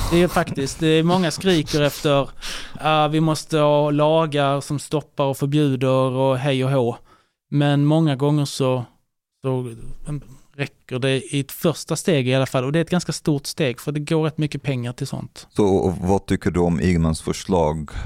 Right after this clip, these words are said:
Speaker 2: eh, att det ska vara, eh, högst femtio procent utomnordi-, med utomnordiska ursprung, eh,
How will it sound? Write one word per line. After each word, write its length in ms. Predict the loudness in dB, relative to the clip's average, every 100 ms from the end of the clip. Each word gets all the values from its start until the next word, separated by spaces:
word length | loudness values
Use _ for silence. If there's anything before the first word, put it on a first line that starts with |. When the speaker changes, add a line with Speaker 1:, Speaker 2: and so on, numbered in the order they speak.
| -4
Speaker 2:
eh, 540 | -2 0 0 0 0
att 100 | -2
det 80 | -2
ska 160 | -4 0
vara, 400 | 2 2 2 0 -8 -12 -8
eh, 200 | -2 0
högst 320 | 0 -2 -6
femtio 320 | -2 -2 -2
procent 600 | -4 -2 -2 0 -2 -6
utomnordi-, 640 | -4 -2 2 2 2 -2 -2
med 460 | 0 2 0 -2 -2
utomnordiska 640 | -2 0 0 0 -2 -2
ursprung, 560 | -2 -2 -4 -2 -2 -2
eh, 220 | -2